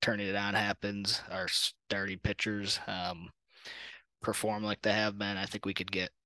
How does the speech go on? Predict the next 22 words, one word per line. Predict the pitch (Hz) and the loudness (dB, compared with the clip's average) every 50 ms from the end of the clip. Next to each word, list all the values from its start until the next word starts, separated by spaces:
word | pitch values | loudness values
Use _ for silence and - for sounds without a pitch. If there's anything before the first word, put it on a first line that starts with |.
| _ _ _ - | _ _ _ -8
eighty-eight, | - 98 98 95 92 90 90 92 92 92 92 90 | -4 -2 0 0 0 0 0 -2 -2 -2 -2 -2
eighty-nine | 90 90 90 90 87 90 90 92 92 | -4 -4 -2 0 0 0 0 -2 -4
wins, | 95 104 104 95 90 92 101 104 - - - - - - - | -2 0 0 0 0 -2 -2 -2 -2 -4 -6 -8 -14 -12 -10
um, | 180 185 180 180 175 95 95 | -6 -4 -2 -2 -2 -2 -2
but | 95 87 | -2 0
I | 87 90 | 0 0
don't | 87 90 | 0 -2
know | 82 85 | -2 -4
if | - - | -4 -4
that | - 90 - - | -4 -6 -6 -4
wins | - 80 85 - | -6 -6 -6 -6
the | - - 53 | -4 -4 -4
N | 50 - - | -4 -4 -2
L | - | 2
Central, | - - - 57 - - 69 78 82 - - | 2 2 2 2 -2 -6 -4 -4 -6 -6 -6
and | 85 82 82 - | -8 -6 -6 -6
we're | - 87 | -6 -4
definitely | 82 - 98 90 - - 90 85 | 0 2 2 2 2 2 -2 -2
not | 82 85 - | -2 -4 -6
competing | - - - - 98 92 98 | -6 -10 -6 -4 -2 -2 -2
for | 87 - 95 90 | -4 -4 -2 -2
a | 87 82 | -2 -2